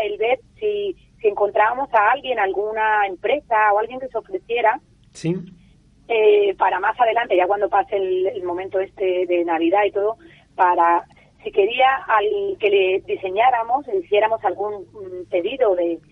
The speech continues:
Speaker 1: de cajas para algún envío que tuviera que hacer o algo especial que tuviera que hacer, y poder nosotros, mm, y nosotras, eh, ver, organizarnos
Speaker 2: Sí.
Speaker 1: con un tiempo,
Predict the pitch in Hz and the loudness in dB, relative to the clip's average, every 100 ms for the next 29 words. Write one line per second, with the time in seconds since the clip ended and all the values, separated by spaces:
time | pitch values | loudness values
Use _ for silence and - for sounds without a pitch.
0 | _ _ _ 196 180 175 - - - - | _ _ _ -4 0 0 0 0 -2 -2
1 | 208 185 190 - 202 190 202 233 226 202 | -2 0 0 0 -2 -2 -4 -4 -4 -4
2 | 196 214 262 202 185 180 185 180 - 156 | -6 -4 -2 -2 -2 0 0 0 -4 -6
3 | 202 247 233 190 185 185 185 180 185 175 | -4 -2 0 0 0 0 0 -2 -4 -6
4 | 202 214 202 185 175 185 196 - 233 254 | -2 -2 -4 -4 -4 -2 -4 -4 -4 -4
5 | _ _ _ _ - - - 220 220 254 | _ _ _ _ -20 -12 -4 2 2 2
6 | 277 269 - 285 294 262 294 - _ _ | 0 0 2 0 2 0 0 -2 _ _
7 | 208 202 202 196 190 190 190 185 - _ | -14 -12 -10 -10 -8 -8 -8 -10 -14 _
8 | 392 381 370 - - 262 - _ - 214 | -4 -4 -4 -2 0 0 -4 _ -6 -2
9 | 202 196 190 180 _ _ _ _ _ _ | 0 2 2 0 _ _ _ _ _ _
10 | - 571 - _ - - 392 381 349 269 | 2 2 2 _ 0 2 2 -2 -2 -2
11 | 285 269 330 _ _ _ _ - 214 226 | -2 -2 -4 _ _ _ _ -6 -4 -4
12 | 226 220 214 - 240 269 269 226 208 202 | -8 -10 -10 -12 -10 -10 -2 0 2 0